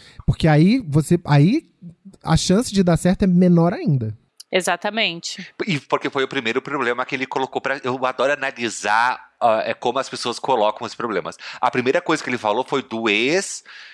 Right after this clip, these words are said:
Speaker 3: que ele ficou onze anos. E aí depois ele jogou na roda
Speaker 2: Uhum.
Speaker 3: essa, esse casal da Europa e tal. Então, assim, a grande questão da cabeça dele nem é ir pra Europa ou não, porque eu acho que ele já meio que decidiu que ele não vai.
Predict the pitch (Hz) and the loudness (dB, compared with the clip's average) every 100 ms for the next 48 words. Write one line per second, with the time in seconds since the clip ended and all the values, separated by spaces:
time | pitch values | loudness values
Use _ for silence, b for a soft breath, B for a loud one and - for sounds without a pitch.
0 | B - 127 120 113 - 120 117 135 151 | B -4 0 0 -2 -2 0 0 0 0
1 | 190 123 92 82 - - 117 117 120 123 | 2 2 -2 -12 -14 -12 -4 -2 -2 -4
2 | 139 - 135 143 190 208 190 156 156 127 | -8 0 4 6 4 0 -4 -4 -4 -6
3 | 110 117 120 107 104 226 240 120 104 220 | -4 -2 -2 2 4 4 4 2 0 -2
4 | 240 120 117 - 120 110 104 98 87 82 | -2 -2 -2 -2 0 2 2 0 0 -2
5 | 82 - - B B 113 - 120 120 117 | -4 -10 -18 B B -6 -4 -2 -2 -2
6 | 110 113 120 117 117 110 117 117 123 113 | 0 0 0 0 2 2 2 0 -6 -6
7 | 104 127 - 127 123 120 170 - 160 143 | -4 -6 -6 -6 -4 -2 -2 -2 -4 -4
8 | 123 120 110 107 117 123 135 120 120 131 | -4 -4 -6 -8 -4 -4 -4 -8 -6 -4
9 | 165 156 143 135 127 123 123 117 110 101 | -4 -4 -4 -4 -6 -6 0 2 2 -2
10 | - 107 98 - 117 107 117 - 135 127 | -2 -4 -6 -6 -2 -2 -2 -6 -8 -6
11 | 131 147 143 - 139 139 127 98 90 85 | -6 -8 -10 -8 -6 -6 -6 -6 -6 -6
12 | 82 | -8